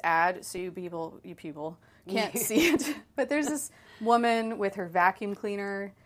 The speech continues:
Speaker 1: and it's advertising Ritalin, and it's just so suggestive. It's like, "Hey, lady,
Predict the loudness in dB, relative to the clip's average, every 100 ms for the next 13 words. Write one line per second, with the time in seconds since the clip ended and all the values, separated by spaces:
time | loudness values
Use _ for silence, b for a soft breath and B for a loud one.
0 | b b -2 -2 -4 -2 0 0 -2 -4
1 | -4 -8 -6 -6 -6 -6 -8 -10 -10 -10
2 | -8 -10 -10 -8 -4 -4 -4 -8 -6 -6
3 | -6 -10 -4 -2 -4 -10 B B -2 2
4 | 2 0 -4